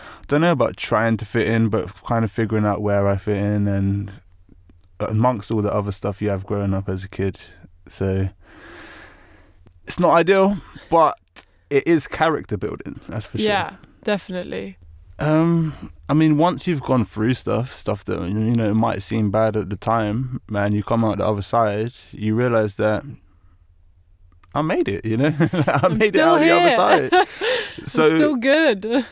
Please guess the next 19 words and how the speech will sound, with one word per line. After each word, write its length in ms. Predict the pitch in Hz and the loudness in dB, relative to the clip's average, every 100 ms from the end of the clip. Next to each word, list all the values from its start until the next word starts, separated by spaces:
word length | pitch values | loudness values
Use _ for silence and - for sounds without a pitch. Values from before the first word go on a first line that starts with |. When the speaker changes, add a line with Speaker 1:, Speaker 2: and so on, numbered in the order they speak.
| - | 0
Speaker 1:
I 100 | 160 | 0
guess 460 | 156 175 175 - - - - _ - - | 2 0 0 -6 -10 -16 -20 _ -16 2
going 360 | 147 175 165 | 4 6 4
through 400 | 139 - 143 156 | 0 2 4 4
stuff 560 | 139 - 110 110 - - - - | 2 0 0 0 -4 -20 -16 -6
helps 460 | - 131 - - | -2 -2 -4 -6
you 360 | 110 113 110 - _ _ _ - - | -2 0 0 -4 _ _ _ -20 -8
to 140 | 110 | -2
not 220 | 107 120 | 0 0
worry 300 | 104 117 110 | 2 2 0
so 120 | 98 98 | -4 -4
much 380 | 95 - - - | -4 -6 -12 -10
about 300 | 101 117 - | -4 -2 -2
going 200 | 101 95 | -6 -6
through 200 | - 95 | -6 -6
stuff 280 | - 90 - | -6 -8 -4
in 120 | 95 | -6
the 60 | 90 | -4
future, 420 | 107 127 - | -4 -6 -8